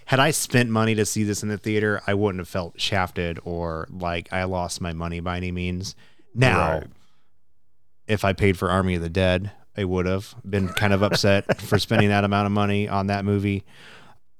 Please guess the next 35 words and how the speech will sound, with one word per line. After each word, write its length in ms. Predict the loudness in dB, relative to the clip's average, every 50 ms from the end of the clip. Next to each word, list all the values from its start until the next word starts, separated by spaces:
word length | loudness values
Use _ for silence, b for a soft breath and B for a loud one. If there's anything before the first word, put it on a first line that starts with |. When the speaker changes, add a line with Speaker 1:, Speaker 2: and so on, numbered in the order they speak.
| -20 -20 -20 -20 -20 -20 -10 -2
Speaker 1:
Now 180 | 2 4 4 4
I 40 | 4
almost 280 | 2 0 0 0 0
want 180 | 0 0 2 2
you 40 | 2
to 60 | 4
watch 220 | 6 4 4 4
Army 220 | 2 0 2 2 2
of 100 | 2 4
the 60 | 4
Dead 160 | 2 2 2
so 120 | 2 2 4
we 140 | 4 4
can 360 | 4 2 2 2 2 0 0 2
nitpick 400 | 0 0 0 0 0 0 0 0
the 120 | -4 -2
shit 240 | 0 2 4 4 6
out 140 | 6 4 4
of 80 | 4
that 160 | 2 2 2
movie 320 | 2 2 2 4 4 2 2
because 380 | 0 0 2 2 4 4 4
there 200 | 4 4 4 6
is 160 | 4 4 2 -2
so 260 | -2 2 4 4 4
many 460 | 4 4 4 4 4 2 0 -2 -4 b b b b b b b b b b b b b b b -20 -20 -20 -4 4
good 200 | 6 6 6 6
and 100 | 6 4
bad 240 | 4 4 4 2
things 240 | -2 -4 -4 -4 -4
about 260 | -2 0 2 2 2
it. 140 | 0 -2 -4 -6 -12 -20 -20 -16
Uh, 240 | -12 -10 -10 -10 -8
we'll 120 | -10 -10 -6
probably, 480 | -4 -4 -2 -2 -2 -6 -6 -8 -12